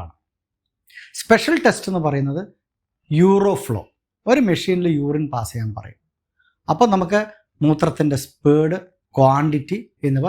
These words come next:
നമുക്ക് മനസ്സിലാകുകയും അസുഖം ഏത് ലെവലിലേക്കാണ് പോകുന്നത് നമുക്ക്, ആ, നിജപ്പെടുത്താൻ പറ്റും. ഇതെല്ലാം സാധാരണ ലബോറട്ടറി ടെസ്റ്റും ബ്ലഡ് ടെസ്റ്റുകളൊക്കെയാണ്.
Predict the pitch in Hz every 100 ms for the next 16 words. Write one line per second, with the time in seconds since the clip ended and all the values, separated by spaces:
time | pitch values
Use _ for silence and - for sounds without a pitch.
0 | 190 131 123 185 - - _ 143 147 -
1 | 165 131 123 156 - _ - 139 170 170
2 | 190 - _ - 151 202 214 185 143 156
3 | 160 165 147 143 135 131 139 165 139 123
4 | 147 117 113 208 _ _ _ _ _ -
5 | 123 120 117 139 127 117 113 101 95 -
6 | - _ _ _ _ _ _ _ _ _
7 | _ _ - - - - 277 320 294 277
8 | 285 277 - - 175 175 190 208 170 143
9 | 151 143 147 143 135 151 151 156 127 117
10 | 127 - 123 117 - 104 95